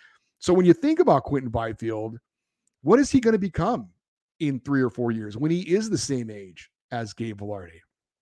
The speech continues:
I know some have speculated that the interest in Pierre-Luc Dubois could be an indication that the Kings organization isn't as sold on Byfield in terms of him being a future number one center. If you go out and get a Pierre-Luc Dubois, then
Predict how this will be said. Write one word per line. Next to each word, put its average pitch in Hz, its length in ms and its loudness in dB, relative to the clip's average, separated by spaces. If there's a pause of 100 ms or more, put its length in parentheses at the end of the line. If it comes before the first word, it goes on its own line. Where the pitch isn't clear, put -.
(440)
I 156 120 2
know 165 100 8
some 180 220 4
have 143 100 2
speculated 117 840 -2 (600)
that 120 160 -4
the 127 100 -6
interest 127 380 -4
in 120 100 -4
Pierre-Luc 120 360 0
Dubois 113 400 -2 (100)
could 175 260 -2
be 170 180 0
an 147 60 -2
indication 180 760 0
that 131 160 -6
the 113 80 -12
Kings 123 300 -6
organization 120 760 -4
isn't 185 460 -2
as 160 240 -4
sold 214 540 0
on 170 220 -2
Byfield 170 640 0 (440)
in 135 80 -6
terms 151 260 0
of 139 80 0
him 143 140 0
being 143 240 0
a - 20 0
future 143 340 -4
number 139 200 0
one 127 160 0
center. 143 240 -4
If 143 100 -6
you 127 80 -6
go 139 160 4
out 135 60 6
and 135 100 -4
get 127 100 2
a 120 40 0
Pierre-Luc 127 340 -2
Dubois, 156 600 2 (520)
then 165 400 0